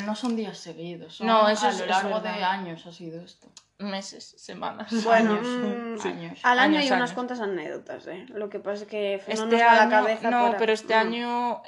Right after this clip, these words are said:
Speaker 2: no
Speaker 1: Este
Speaker 2: hay
Speaker 1: año hay
Speaker 2: anécdotas
Speaker 1: pocas.
Speaker 2: como tal porque coronavirus.
Speaker 1: Coronavirus.
Speaker 2: Pues nos jodió el verano.
Speaker 3: Pero
Speaker 1: Tal
Speaker 3: en
Speaker 1: cual.
Speaker 3: verdad, cada fiesta que hay, una anécdota hay. ¿Qué pasa? Que se nos olvida o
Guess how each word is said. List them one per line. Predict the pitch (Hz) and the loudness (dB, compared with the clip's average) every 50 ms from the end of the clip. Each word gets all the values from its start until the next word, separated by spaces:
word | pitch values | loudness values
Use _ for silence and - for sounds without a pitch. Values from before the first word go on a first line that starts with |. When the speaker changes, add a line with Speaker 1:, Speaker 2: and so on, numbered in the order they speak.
| - - | -10 -8
Speaker 2:
no | 214 220 220 | -6 -4 -2
Speaker 1:
Este | 214 214 | 0 0
Speaker 2:
hay | 214 | 0
Speaker 1:
año | 214 - - | 0 0 0
hay | 220 | 0
Speaker 2:
anécdotas | 226 220 226 214 - 226 220 | 0 0 0 0 0 -2 -4
Speaker 1:
pocas. | - | -4
Speaker 2:
como | - 220 220 220 214 | -6 -4 -4 -4 -2
tal | 214 226 220 226 247 233 | -2 0 0 0 -2 -4
porque | - 214 202 202 - 208 214 220 226 - _ - - - - _ _ | -8 -10 -10 -8 -8 -8 -8 -8 -10 -12 _ -20 -20 -20 -20 _ _
coronavirus. | - - 220 233 247 254 247 220 190 175 170 170 - _ - _ - | -10 -8 -6 -6 -6 -8 -8 -10 -12 -12 -14 -18 -20 _ -20 _ -14
Speaker 1:
Coronavirus. | - 262 269 285 302 320 330 330 311 277 226 - 254 277 302 302 294 254 220 202 - - - | -12 -10 -6 -6 -4 -4 -4 -4 -4 -6 -8 -8 -8 -8 -8 -8 -10 -10 -12 -16 -18 -14 -8
Speaker 2:
Pues | - 220 208 208 | -6 -6 -6 -6
nos | 214 208 208 196 190 190 - | -6 -6 -6 -6 -8 -10 -14
jodió | - - 202 190 196 185 | -14 -14 -12 -10 -10 -8
el | 196 | -8
verano. | 220 214 180 165 160 170 165 190 - _ _ _ - | -8 -6 -6 -8 -10 -10 -14 -18 -20 _ _ _ -6
Speaker 3:
Pero | 196 226 214 214 214 | -4 0 2 4 4
Speaker 1:
Tal | 220 | 4
Speaker 3:
en | 214 | 2
Speaker 1:
cual. | 220 220 | 0 0
Speaker 3:
verdad, | 220 214 214 202 220 226 240 233 - - - | 0 0 2 2 2 2 2 -2 -6 -8 -6
cada | 226 220 220 220 | -4 -2 -2 -2
fiesta | 220 226 226 220 220 - 214 202 | -4 -6 -8 -8 -10 -12 -12 -8
que | 214 220 | -6 -4
hay, | 226 233 233 226 - | -2 -2 -2 -4 -6
una | 220 226 233 240 | -8 -8 -8 -8
anécdota | 233 233 233 240 240 240 233 214 165 165 | -6 -6 -6 -8 -6 -4 -4 -4 -4 -4
hay. | 165 - - | -6 -8 -10
¿Qué | - 202 | -12 -10
pasa? | 202 208 185 185 - 180 | -10 -10 -10 -10 -12 -16
Que | - 196 | -18 -18
se | 190 202 | -14 -12
nos | 196 185 185 - | -12 -12 -12 -12
olvida | 185 185 180 196 202 208 202 214 226 226 226 202 190 | -10 -8 -6 -6 -4 -4 -2 -2 -2 -2 -2 -4 -4
o | 180 170 160 156 139 98 - - | -4 -6 -6 -6 -8 -10 -12 -16